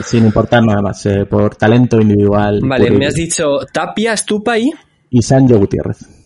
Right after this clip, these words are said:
Speaker 2: Y Sancho Gutiérrez. Mira, Sancho no lo voy a, me, es un jugador que me parece muy bueno técnicamente, pero no lo voy a coger por el, por el carácter que tiene, que me parece que,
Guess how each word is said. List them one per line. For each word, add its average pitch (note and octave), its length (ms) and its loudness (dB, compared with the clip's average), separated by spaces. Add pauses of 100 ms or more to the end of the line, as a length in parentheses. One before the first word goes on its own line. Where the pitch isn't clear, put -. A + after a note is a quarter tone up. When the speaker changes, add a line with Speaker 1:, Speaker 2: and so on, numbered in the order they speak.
Speaker 2:
Y - 120 -10
Sancho D3+ 360 -4
Gutiérrez. A#2 580 -4
Mira, B2+ 220 -2
Sancho F#3 420 -2 (100)
no E3 200 -2
lo F3 80 -2
voy E3+ 120 -2
a, D#3+ 320 -2
me, C3 420 -4
es C#3 80 -4
un F3 80 -4
jugador D#3+ 240 -2
que C3+ 80 -6
me C3 100 -4
parece C#3+ 240 -4
muy D#3 280 -2
bueno D#3 340 -2
técnicamente, C#3+ 720 -4 (320)
pero C3+ 160 -4
no C#3 140 -4
lo F3 80 -2
voy F3+ 100 -2
a E3+ 100 -4
coger F3 320 -4
por E3+ 180 -4
el, C3+ 380 -2
por C3+ 120 -4
el C3 100 -2
carácter D3 460 -4
que E3 80 -6
tiene, E3 260 -4
que D#3+ 100 -4 (320)
me C3 140 -4
parece C3 320 -6
que, C#3+ 460 -2